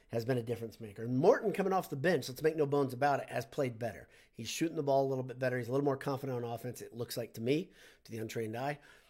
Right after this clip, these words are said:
The team seems to not have, uh, any weird tumult from that move. So maybe, just maybe, if Purdue plays I U, that difference can be enough. Um, but let's look at the, let's look at the game. Let's look how Purdue got that. Like I said,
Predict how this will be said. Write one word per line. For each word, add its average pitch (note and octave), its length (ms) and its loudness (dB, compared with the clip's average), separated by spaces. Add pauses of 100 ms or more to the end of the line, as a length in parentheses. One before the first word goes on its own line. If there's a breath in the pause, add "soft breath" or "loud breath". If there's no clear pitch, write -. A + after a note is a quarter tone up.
(220 soft breath)
The A2+ 60 -8
team D3+ 260 2
seems C3 300 0
to C3 100 -4
not C3 360 -4
have, A#2+ 360 -6 (300)
uh, - 40 -8 (120)
any B2 480 -2 (360 soft breath)
weird C3+ 360 2
tumult C#3 580 2 (240)
from C#3+ 280 4
that C#3 220 2
move. D3 320 4 (800 soft breath)
So A3 160 8
maybe, E3 540 8
just D#3 200 2
maybe, D3 440 8
if D3+ 120 4
Purdue D#3 220 4
plays D3 220 6
I C3+ 120 8
U, B2+ 400 4 (300)
that C3 260 0
difference B2 440 0
can A#2+ 120 -4
be A2+ 120 -4
enough. G#2+ 400 -6 (400 soft breath)
Um, A2+ 400 -4 (300)
but D#3+ 80 6
let's A3+ 140 10
look B3 140 6
at G#3 80 6
the, F#3+ 60 2
let's F3+ 220 2
look F#3+ 120 8
at E3 60 0
the D#3 60 0
game. D3+ 220 10
Let's C#3+ 120 0
look D3 100 2
how D3+ 100 10
Purdue D3 220 0
got C#3 220 4
that. C#3+ 140 4
Like E3 120 2
I E3+ 60 6
said, C#3+ 320 2